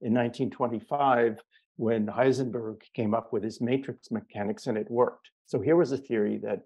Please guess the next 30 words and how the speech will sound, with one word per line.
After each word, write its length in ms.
it 140
worked, 320
but 140
it 100
didn't 240
answer 480
any 160
of 100
our 140
questions. 640
So 140
quantum 400
mechanics 500
was 140
basically 580
an 180
oracle. 520
You 140
would 280
ask 260
it 60
a 40
question 480
and 140
it 100
would 160
tell 180
you 200
an 100
answer, 380